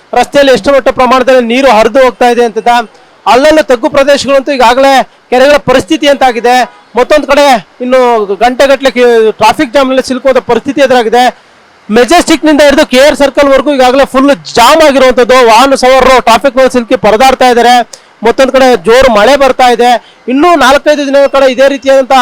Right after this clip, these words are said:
ವಾತಾವರಣ ಇರುತ್ತೆ ಅಂತ ಈಗಾಗಲೇ ಹವಾಮಾನ ಇಲಾಖೆ ನಿರ್ದೇಶಕರು ಕೂಡ ಹೇಳಿರುವಂಥದ್ದು. ಆ, ವೇ-, ಪಶ್ಚಿಮ ಬಂಗಾಳದ ಒಂದು ಅರಬ್ಬಿ ಸಮುದ್ರದಲ್ಲಿ ವಾಯುಭಾರ ಕುಸಿತದಿಂದಾಗಿ ಈ ಒಂದು ಮಳೆ ಪ್ರಮಾಣ ಇನ್ನೂ ಕೂಡ ಮೂರ್ನಾಲ್ಕು ದಿನಗಳ ಕಾಲ ಇರುತ್ತೆ ಅಂತ ಈಗಾಗಲೇ ಹವಾಮಾನ ಇಲಾಖೆ ನಿರ್ದೇಶಕರು ಕೂಡ ಹೇಳ್ತಾರೆ.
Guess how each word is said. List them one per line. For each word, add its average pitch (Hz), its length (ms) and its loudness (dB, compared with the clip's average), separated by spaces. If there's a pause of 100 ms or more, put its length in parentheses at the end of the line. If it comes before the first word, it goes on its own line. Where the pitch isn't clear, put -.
(380)
ವಾತಾವರಣ 285 420 0
ಇರುತ್ತೆ 277 300 0
ಅಂತ 262 140 -2
ಈಗಾಗಲೇ 247 340 0
ಹವಾಮಾನ 262 540 0
ಇಲಾಖೆ 254 340 0
ನಿರ್ದೇಶಕರು 240 540 -2
ಕೂಡ 247 120 0
ಹೇಳಿರುವಂಥದ್ದು. 240 840 -2 (300)
ಆ, 247 100 2
ವೇ-, 240 260 2
ಪಶ್ಚಿಮ 240 420 -4
ಬಂಗಾಳದ 285 420 2
ಒಂದು 262 260 2
ಅರಬ್ಬಿ 233 320 0
ಸಮುದ್ರದಲ್ಲಿ 254 440 0
ವಾಯುಭಾರ 240 440 2
ಕುಸಿತದಿಂದಾಗಿ 247 640 -2 (420)
ಈ 247 120 -2
ಒಂದು 262 340 2
ಮಳೆ 240 260 2
ಪ್ರಮಾಣ 254 320 0
ಇನ್ನೂ 240 200 0
ಕೂಡ 269 200 0
ಮೂರ್ನಾಲ್ಕು 247 500 -2
ದಿನಗಳ 247 220 -2
ಕಾಲ 240 200 0
ಇರುತ್ತೆ 240 360 -2
ಅಂತ 247 140 -2
ಈಗಾಗಲೇ 226 320 0
ಹವಾಮಾನ 240 420 0
ಇಲಾಖೆ 240 340 -2
ನಿರ್ದೇಶಕರು 226 500 -4
ಕೂಡ 233 140 -4
ಹೇಳ್ತಾರೆ. 226 340 -2